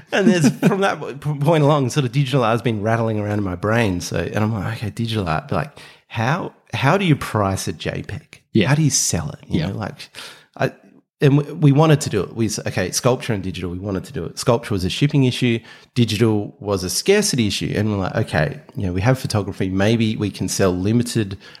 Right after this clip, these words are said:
Speaker 1: runs of digital as prints that are signed." So that was gonna be our solution until, you know, we, we were spinning that up when N F Ts launched.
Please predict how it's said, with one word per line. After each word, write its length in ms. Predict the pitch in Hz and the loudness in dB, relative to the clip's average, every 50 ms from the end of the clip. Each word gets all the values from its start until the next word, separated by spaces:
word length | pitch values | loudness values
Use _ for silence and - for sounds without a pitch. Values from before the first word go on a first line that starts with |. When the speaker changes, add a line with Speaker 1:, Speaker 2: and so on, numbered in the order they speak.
| - | -10
Speaker 1:
runs 640 | - 98 101 101 101 101 98 98 98 95 92 92 - | -4 0 2 4 4 4 4 2 2 0 -2 -2 -4
of 200 | - - 82 - | -8 -8 -4 0
digital 540 | 131 123 107 101 104 101 107 101 98 98 82 | 2 2 2 2 2 2 4 4 4 2 0
as 140 | 82 82 | 0 -2
prints 460 | - - - - 110 104 104 104 - - | -6 -10 -4 -2 -2 -2 -2 -4 -8 -8
that 80 | 80 85 | -6 -6
are 40 | |
signed." 600 | 80 - - - 80 85 85 80 76 76 - - _ _ - - - - - - - - - - - - | -6 -6 -6 -6 -6 -6 -4 -6 -6 -6 -8 -14 _ _ -20 -20 -20 -20 -20 -20 -20 -20 -20 -20 -14 -6
So 100 | - 117 | -2 2
that 200 | 123 139 - 170 | 2 2 4 4
was 160 | 160 139 - | 4 4 4
gonna 240 | - 139 127 120 110 | 4 2 4 4 4
be 160 | 98 113 107 | 4 4 4
our 140 | 101 95 87 | 4 4 2
solution 680 | - - 101 90 92 87 85 - - 85 80 82 101 101 - - _ - - - | 2 0 -2 0 0 -2 -2 -4 -4 -4 -6 -6 -8 -10 -12 -18 _ -18 -8 -6
until, 720 | 104 98 92 - - - - 104 98 92 92 87 87 - | -6 -6 -4 -6 -4 -2 -2 -2 -2 -2 -4 -6 -6 -2
you 80 | 120 113 | 0 2
know, 140 | 107 107 104 | 2 2 2
we, 120 | 101 110 | 2 2
we 280 | 101 101 107 127 123 113 | 0 0 -2 0 0 0
were 40 | 104 | 2
spinning 380 | - - - - 131 131 120 | 0 0 2 4 4 4 4
that 160 | 110 101 104 | 2 0 0
up 420 | 104 101 98 90 - - - _ - - - - - _ _ _ _ _ _ _ _ | 0 0 -2 -2 -4 -10 -20 _ -20 -20 -20 -20 -20 _ _ _ _ _ _ _ _
when 340 | - 101 98 107 110 107 107 | -12 -4 -2 0 2 2 4
N 140 | 107 107 104 | 2 2 2
F 140 | 98 92 - | 0 -2 -2
Ts 260 | - 107 98 78 90 | -2 -2 -2 -2 -2
launched. 480 | 92 85 85 - - - - - - | -4 -4 -6 -8 -10 -14 -16 -16 -18